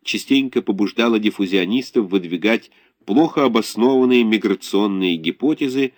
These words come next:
которые только утверждали изоляционистов в их взглядах. В то же время догматический подход изоляционистов к защите своих утверждений – когда они попросту возлагали бремя доказательства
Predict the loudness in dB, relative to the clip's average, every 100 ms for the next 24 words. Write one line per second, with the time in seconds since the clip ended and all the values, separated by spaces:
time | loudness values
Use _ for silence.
0 | _ _ _ -4 2 4 4 4 2 2
1 | 2 0 -2 0 -2 -2 -2 2 2 0
2 | -2 -2 -4 -6 -8 -6 -6 -6 -6 -6
3 | -8 -8 -14 -16 -14 -14 -14 -18 -20 _
4 | _ _ _ _ _ _ _ _ _ _
5 | _ _ _ _ _ _ 2 4 4 4
6 | 4 4 4 4 4 2 0 -6 -4 -4
7 | -2 -6 -2 0 0 -4 -4 -2 -4 -2
8 | -4 -4 -6 -6 -6 -4 -4 -4 -6 -8
9 | -6 -4 -4 -6 -8 -8 -8 -6 -4 -2
10 | -4 -6 _ _ _ -10 -6 -2 0 0
11 | 0 0 0 -4 -4 -4 -2 -2 0 0
12 | -2 -2 0 0 -2 -4 -4 -4 -4 -6
13 | -14 -12 -12 -12